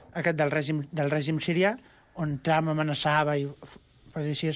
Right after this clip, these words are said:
vacil·lava que tenia els millors míssils per fer-ho i tot, és un atac molt ordinari i molt estrany, perquè van llançar una quantitat ingent de míssils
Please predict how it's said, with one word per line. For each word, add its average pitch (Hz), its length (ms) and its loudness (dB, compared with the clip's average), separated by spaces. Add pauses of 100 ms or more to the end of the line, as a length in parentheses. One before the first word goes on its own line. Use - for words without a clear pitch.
(360)
vacil·lava 165 480 4 (100)
que 156 120 -2 (200)
tenia 160 240 2
els 151 80 0
millors 156 240 2
míssils 160 480 2
per 143 160 -2
fer-ho 160 200 0
i 156 40 -2
tot, 214 220 2 (580)
és 175 140 2
un 180 80 4
atac 185 260 2
molt 175 320 2
ordinari 170 540 2 (840)
i 190 100 2
molt 175 180 4
estrany, 175 480 0
perquè 147 260 -4
van 151 120 0
llançar 156 260 0
una 151 140 -2
quantitat 151 320 0
ingent 151 320 0
de 147 80 2
míssils 269 540 0